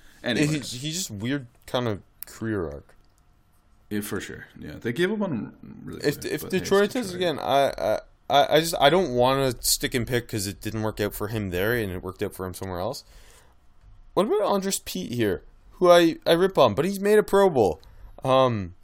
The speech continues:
Speaker 2: <laughs> if he ended up in Detroit, like, I don't think he's the best player available, but he might be the best offensive
Speaker 1: Yeah.
Speaker 2: lineman available in a bad class.
Speaker 1: Yeah, I'm,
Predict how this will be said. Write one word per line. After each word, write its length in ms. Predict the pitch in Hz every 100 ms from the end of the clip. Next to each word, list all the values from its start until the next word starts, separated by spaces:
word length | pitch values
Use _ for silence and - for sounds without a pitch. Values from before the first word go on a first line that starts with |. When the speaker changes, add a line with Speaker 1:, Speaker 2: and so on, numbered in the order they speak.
| - -
Speaker 2:
<laughs> 300 | - - -
if 140 | - 208
he 120 | 226
ended 180 | 226 220
up 120 | -
in 80 | 170
Detroit, 640 | 160 131 127 131 127 - - - _ _ _ _ - - - - - - - - - -
like, 280 | - 101 - -
I 120 | 104 143
don't 260 | 180 -
think 240 | - 160 -
he's 220 | 147 123
the 60 |
best 260 | 113 117 -
player 180 | 113 107
available, 520 | 87 90 110 120 135
but 400 | 117 101 98 - - _ _ _ - -
he 60 | -
might 200 | 104 113
be 100 | 135
the 80 | 127
best 240 | 113 110 123
offensive 320 | 113 - 98
Speaker 1:
Yeah. 60 | 101
Speaker 2:
lineman 280 | 104 101
available 420 | 95 98 95 90 95
in 80 | 85
a 20 |
bad 240 | 104 101
class. 520 | - 101 90 95 - - _ _ - _ _ _ - _ - -
Speaker 1:
Yeah, 400 | 113 113 147 139
I'm, 460 | 107 117 120 -